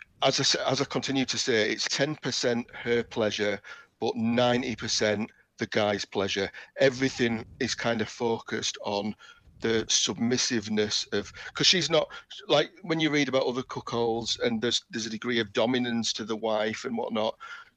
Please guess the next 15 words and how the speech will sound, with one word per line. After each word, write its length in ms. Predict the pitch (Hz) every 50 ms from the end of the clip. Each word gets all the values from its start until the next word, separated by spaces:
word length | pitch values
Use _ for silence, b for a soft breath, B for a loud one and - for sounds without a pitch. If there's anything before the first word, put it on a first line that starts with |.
| _ _ _ _ _ _ -
there's 200 | 127 120 - - _ -
zero 560 | - - - - 131 131 127 120 113 113 113 110
dominance 480 | 104 117 110 107 110 104 104 101 - -
to 80 | -
Sam, 400 | - - - 110 101 101 98 107 - _ -
extremely 600 | 117 - - - - - 127 127 127 123 117 110
submissive, 680 | - - 120 107 110 107 101 - - 107 101 110 113 - B B B B B B - -
and 140 | 113 110 113
it's, 220 | 120 - - - -
it's 220 | - - - -
all 240 | 120 113 113 113 113
about 400 | 107 - 107 98 95 98 104 - - b b b b b -
focusing 640 | - - 120 117 113 - - 113 - - 110 104
on 180 | 104 104 104 98
the, 140 | 95 104